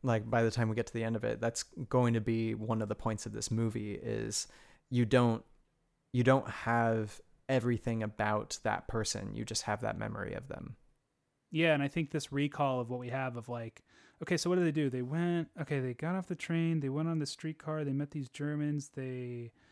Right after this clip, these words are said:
Speaker 2: oh yeah, there's, like, this Palm Raider. Like, that's how we remember these days,
Speaker 1: Yeah.
Speaker 2: um, in our lives, where
Speaker 1: Mm-hmm.
Speaker 2: it's like, when I went to Seattle, it's like, yeah, we got off, we went to Paseo, we got a sandwich, we went to the Troll,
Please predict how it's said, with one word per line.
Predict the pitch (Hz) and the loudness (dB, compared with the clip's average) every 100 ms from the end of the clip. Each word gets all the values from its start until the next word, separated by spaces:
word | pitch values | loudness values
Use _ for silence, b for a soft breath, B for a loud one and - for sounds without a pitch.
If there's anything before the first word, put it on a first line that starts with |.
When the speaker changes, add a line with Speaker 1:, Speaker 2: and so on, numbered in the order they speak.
| b b | b b
Speaker 2:
oh | 147 | -2
yeah, | 147 | -2
there's, | 131 123 | -2 -2
like, | 123 - | -4 -8
this | - | -12
Palm | - 165 160 | -8 -2 0
Raider. | 160 156 156 151 b b | 0 0 -2 -4 b b
Like, | 139 | 0
that's | 170 - - | 4 2 4
how | 226 | 4
we | 185 | 4
remember | 151 143 156 135 | 4 4 4 2
these | 123 107 | 0 -4
days, | 131 127 104 - - _ b b b b | -6 -6 -8 -14 -14 _ b b b b
Speaker 1:
Yeah. | 135 123 | 0 2
Speaker 2:
um, | 117 117 - - | 2 -4 -6 -4
in | 131 | -2
our | 117 | 0
lives, | 135 110 101 - - _ _ | -2 -2 -6 -10 -10 _ _
where | 135 127 | 0 2
Speaker 1:
Mm-hmm. | 113 | 2
Speaker 2:
it's | 110 | 0
like, | 123 117 - _ _ | -4 -8 -14 _ _
when | - 139 | -2 2
I | 139 | 4
went | 143 127 | 4 2
to | 147 | -2
Seattle, | - 143 139 135 | 0 0 2 0
it's | 139 | -2
like, | 127 - | -6 -6
yeah, | 170 160 | -6 -4
we | 139 131 | -2 -4
got | - 156 160 | -4 -4 -2
off, | 160 156 - - b b b 143 | -2 -4 -8 -20 b b b -2
we | 135 | 0
went | 139 147 | 2 0
to | - 139 | -4 -6
Paseo, | 135 - 147 147 147 | -6 -4 -2 -2 0
we | 143 | 0
got | 135 127 | -2 -4
a | |
sandwich, | - 143 139 143 139 - | -4 -2 0 0 -2 -6
we | 131 | -6
went | 131 139 | -4 -6
to | - | -6
the | 123 | -8
Troll, | - - 139 143 139 135 131 | -8 -8 -4 -2 -2 -4 -6